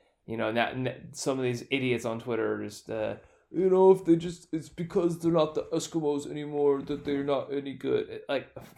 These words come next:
<laughs> it's just absurd, like, absurd, like, commentary about how if they just kept the Eskimos name, they would be not terrible at,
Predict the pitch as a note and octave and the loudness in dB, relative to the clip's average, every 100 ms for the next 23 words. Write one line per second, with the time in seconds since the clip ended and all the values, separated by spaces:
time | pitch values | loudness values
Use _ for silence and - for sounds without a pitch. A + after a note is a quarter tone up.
0 | - - - _ - - - C#3+ B2+ B2+ | -20 -20 -20 _ -8 -6 -4 -2 -2 -6
1 | - B2 A#2+ A#2 - _ _ _ - B2+ | -2 2 2 0 -8 _ _ _ -10 -8
2 | A#2 - C#3 B2 A#2+ A2+ A2 - A2 A2 | -8 -4 0 2 2 -2 -2 -2 -4 -4
3 | A2 A#2 G#2+ A2 A2 - _ _ - A2+ | -4 -2 -2 -2 -4 -8 _ _ -2 0
4 | G#2+ - A2+ A2+ A2 A2 G#2+ G#2+ - G#2+ | 2 0 0 2 2 -2 -4 -6 -6 -6
5 | - G#2 A2 - A#2 A2+ A2 G#2+ G#2+ G#2+ | -4 -4 -4 -6 -8 -8 -6 -6 -6 -4
6 | G#2+ G#2 A2 A2 G#2+ _ _ A2+ A2+ G#2 | -4 -4 -2 -2 -4 _ _ -4 -2 -2
7 | - _ - A#2 G#2 G#2 G#2 G#2+ | -6 _ -12 -4 -2 -2 -2 -4